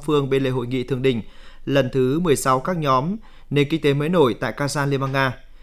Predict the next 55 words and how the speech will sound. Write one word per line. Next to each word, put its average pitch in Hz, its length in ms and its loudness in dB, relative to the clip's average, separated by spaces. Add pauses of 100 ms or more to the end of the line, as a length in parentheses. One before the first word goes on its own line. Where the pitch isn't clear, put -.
(220)
Tại 190 100 2
cuộc 180 120 -2
gặp, 175 180 2
Thủ 170 100 2
tướng 156 160 0
Ấn 180 120 2
Độ 185 160 4
Narendra 170 440 0
Modi 165 300 4
và 139 180 2
Chủ 135 160 -4
tịch 131 220 -4
Trung 156 160 -4
Quốc 190 80 -2
Tập 139 140 -4
Cận 123 140 -4
Bình 127 220 0
đã 127 80 -2
hoan 151 240 -4
nghênh 139 160 0
thỏa 123 140 -4
thuận 120 300 -2
đạt 123 160 -4
được 139 180 4 (380)
về 156 160 4
việc 151 240 2 (100)
hoàn 139 180 2
tất 214 200 -4
rút 202 200 -2
binh 170 160 0
lính 139 240 0
và 147 120 0
giải 123 140 -2
quyết 185 180 -4
các 175 100 -2
vấn 175 100 -2
đề 143 140 2
nảy 120 160 0
sinh 143 320 -2
kể 135 140 -2
từ 123 100 -4
năm 135 160 -4
hai 143 80 -2
nghìn 127 120 -4
hai 131 100 -6
mươi 147 320 2 (300)
tại 139 320 0
các 208 140 -4
khu 190 140 -2
vực 147 180 -2
biên 143 160 0
giới 135 140 -2
Ấn 147 100 -4
Độ-Trung 143 340 -4
Quốc. 214 280 -2